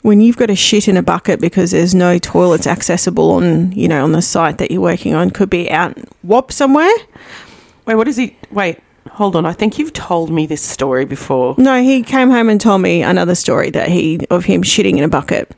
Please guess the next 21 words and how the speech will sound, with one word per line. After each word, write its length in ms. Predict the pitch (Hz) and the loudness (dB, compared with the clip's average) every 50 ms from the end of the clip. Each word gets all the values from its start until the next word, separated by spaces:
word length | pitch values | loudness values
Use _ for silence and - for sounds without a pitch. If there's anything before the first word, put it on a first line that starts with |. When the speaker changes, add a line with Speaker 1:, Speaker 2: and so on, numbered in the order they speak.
| - | -10
Speaker 2:
Oh. 580 | - 202 208 208 202 190 180 160 156 156 - - - _ _ _ _ - | -6 -4 -2 -2 -2 -2 -4 -4 -6 -8 -12 -14 -18 _ _ _ _ 0
Speaker 1:
He 140 | - 254 | 2 2
thinks 220 | 240 330 302 269 - | 4 4 4 2 0
it's 120 | 180 - - | -2 -4 -2
hilarious. 680 | 185 185 196 208 208 - - - 185 190 - - - 226 226 | 0 0 2 2 2 0 0 0 -2 -2 -2 -4 -6 -8 -8
Speaker 2:
<laughs> 40 | - - - - - - - - - | -8 -12 -14 -16 -18 -20 -18 -4 0
Speaker 1:
Um, 400 | 233 226 226 220 220 220 - - 220 | 2 4 4 4 4 2 2 2 2
when 120 | 220 220 | 2 2
he 60 | 220 | 2
told 200 | 220 - 233 214 | 2 2 2 2
me 40 | 214 | 2
the 60 | 208 | 0
story, 220 | 202 - 208 190 196 | 0 0 0 0 2
I 40 | 196 | 2
said, 180 | 196 208 190 190 | 0 0 0 0
"Where 160 | 214 208 202 | 0 0 0
the 40 | 208 | 0
fuck 280 | - - 214 208 - | 0 -2 -2 0 -2
is 100 | 220 185 | 0 0
the 80 | 196 185 | 0 0
bucket?" 420 | - - 185 - 226 - - - | 0 0 0 -2 -4 -4 -4 -6